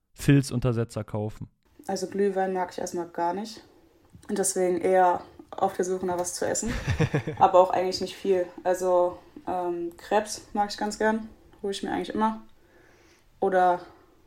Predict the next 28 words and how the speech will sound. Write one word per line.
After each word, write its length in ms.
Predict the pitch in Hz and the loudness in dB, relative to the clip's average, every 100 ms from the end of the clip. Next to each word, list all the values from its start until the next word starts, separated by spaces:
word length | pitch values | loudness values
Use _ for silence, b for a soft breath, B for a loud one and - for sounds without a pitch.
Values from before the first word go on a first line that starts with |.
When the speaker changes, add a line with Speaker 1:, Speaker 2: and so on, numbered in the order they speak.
| B _ _ _ _ 214 | B _ _ _ _ -4
Speaker 2:
Mutzen, 500 | 214 - 247 - - _ - | -4 -4 -8 -8 -18 _ -10
Mutzen, 420 | 208 - 247 240 _ _ - B B B B B B B B _ | -10 -8 -8 -10 _ _ -20 B B B B B B B B _
je 60 | 196 | -4
nachdem, 260 | 185 190 | -2 -2
wie 60 | 185 | -2
man's 180 | 180 175 | -2 -2
aussprechen 480 | 196 - 208 208 214 | -2 -2 -4 -2 0
mag. 160 | 214 - B B B - | -2 -4 B B B -2
Speaker 1:
Mutzen? 380 | 214 - 226 | -2 0 0
Mutze 260 | 175 160 147 | 0 0 2
Mandeln? 400 | 151 151 123 226 - - - _ - | 2 4 2 0 -4 -20 -20 _ -2
Speaker 2:
Ja, 300 | 185 185 208 | 8 10 10
ist 180 | 196 - | 8 4
ähnlich 400 | 208 214 208 196 | 4 4 0 0
wie, 220 | 202 202 | 2 4
äh, 440 | 180 185 185 180 | 6 6 6 4
Kaiserschmarrn 640 | 180 214 208 185 185 175 170 | 6 6 6 4 2 2 2
irgendwie, 340 | 175 180 175 - - _ - - | -2 -4 -6 -10 -20 _ -16 -12
mit 140 | 190 | -4
Puderzucker 420 | 214 190 190 180 | 2 2 0 -2
drüber. 320 | 180 180 180 180 - - - - | -2 -2 -4 -4 -14 -20 -20 2
Kennt 180 | 247 233 | 6 8
ihr 60 | |
das 180 | 185 180 | 6 2
nicht? 240 | 190 - - | -2 -8 -12
Speaker 1:
Das 160 | - - | -18 -8
klingt 200 | 117 127 | -6 -4
hervorragend. 760 | 160 185 156 95 85 87 - | -6 -4 -4 -2 -4 -8 -14